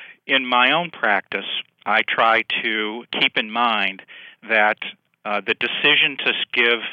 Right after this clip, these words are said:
a parenteral antibiotic to a patient should be weighed with the same gravity as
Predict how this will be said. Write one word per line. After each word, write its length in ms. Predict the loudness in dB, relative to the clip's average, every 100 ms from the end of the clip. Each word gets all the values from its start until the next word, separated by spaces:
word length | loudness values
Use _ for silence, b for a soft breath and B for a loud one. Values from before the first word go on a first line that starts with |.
| -8
a 200 | -2 -2 -2
parenteral 640 | -6 -2 -2 -2 -4 -2
antibiotic 920 | -4 -4 -4 -2 0 2 2 0 -2 -8
to 100 | -10
a 60 |
patient 500 | -8 -2 0 -2 -6 -14 B B B B
should 220 | 0 0
be 140 | -4
weighed 480 | -2 2 4 4 0
with 160 | -4 -10
the 120 | -4
same 240 | 0 0 0
gravity 580 | -2 0 0 0 -2 -4 B B
as 120 | -8